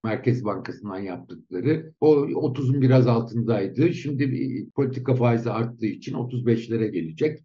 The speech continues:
Mevduat faizlerini de kredi talebi azaldığı için indiriyorlardı. Şimdi Merkez Bankası kırkın altına inmesini pek beklemiyor.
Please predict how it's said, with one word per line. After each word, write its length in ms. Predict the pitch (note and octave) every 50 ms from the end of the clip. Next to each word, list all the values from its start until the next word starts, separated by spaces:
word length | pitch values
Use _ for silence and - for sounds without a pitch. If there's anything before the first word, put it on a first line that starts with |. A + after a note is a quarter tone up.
| _
Mevduat 540 | A#2+ A#2+ B2 C3 C3 B2 C#3 D#3 E3+ E3 -
faizlerini 640 | C3+ D3+ C#3+ C#3+ C#3 B2+ B2 D3 D3 D3+ F3 D#3+ C#3
de 160 | C3 B2 -
kredi 360 | - C#3 C3+ D#3+ C#3 C#3+ C3
talebi 360 | - C3 B2+ B2 A#2+ A#2+ -
azaldığı 480 | - B2 A2+ A#2+ A#2 A#2 A2+ - G#2+ G#2+
için 460 | F2 - - - F3 F3 - - - -
indiriyorlardı. 840 | C3 C#3+ C#3+ C3+ C#3 C#3+ C3 C3 C3 A#2+ G2+ F#2+ F2 D#2+ - - - - -
Şimdi 200 | - - C3+ C#3+
Merkez 500 | D#3 D#3+ D#3+ D#3+ D#3+ D#3+ G3+ F#3+ E3 D3
Bankası 720 | D#3 C#3+ C3 B2 - A2+ F#2 - - D3 E3 - - - - _
kırkın 360 | - D#3+ E3 - - G3+ G3+
altına 460 | F3 D3 C#3 C3 B2+ B2+ C3+ D3+ D#3
inmesini 540 | D3+ C#3+ C3 C3+ C3+ B2+ B2+ C3+ D3 F3 F3
pek 260 | D#3+ D#3 C#3 A#2+ -
beklemiyor. 640 | C3+ C3 C3 B2+ B2+ B2+ A2 G2 F2 E2 - -